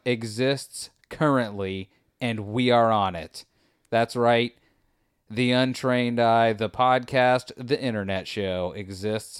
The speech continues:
on the Podcoin app. And if you download it for I O S or <laughs> Android,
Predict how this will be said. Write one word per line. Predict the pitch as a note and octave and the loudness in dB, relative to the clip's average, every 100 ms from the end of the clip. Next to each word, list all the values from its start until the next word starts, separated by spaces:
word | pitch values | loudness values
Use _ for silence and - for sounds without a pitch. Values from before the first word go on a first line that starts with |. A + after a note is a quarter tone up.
| - | -8
on | G#2+ G#2 | -6 -6
the | G#2 | -6
Podcoin | G#2 F#2 F2 F#2+ F2 F2 | -2 -2 -4 -10 -8 -6
app. | E2+ E2 _ _ _ - _ _ _ _ _ | -8 -10 _ _ _ -20 _ _ _ _ _
And | D3 F3 | 0 0
if | E3 | 2
you | G3 G3+ | 0 4
download | F#3 F3 D#3+ C3+ A#2+ | 6 6 6 6 6
it | A#2+ - | 2 -2
for | - - A3+ B3 B3+ B3+ B3 B3 B3+ B3 B3 | -8 8 10 12 12 12 10 10 10 8 6
I | G3 G#3 A3 | 8 8 10
O | A3 G#3+ | 10 8
S | G#3 G3+ - - | 8 4 -2 0
or | D#3+ F3 G3 F#3+ F#3+ F#3+ F3 | 4 6 6 4 4 2 2
<laughs> | |
Android, | E3 E3 D3 A2+ G2+ F2 E2+ E2 | 2 2 2 0 0 -2 -6 -10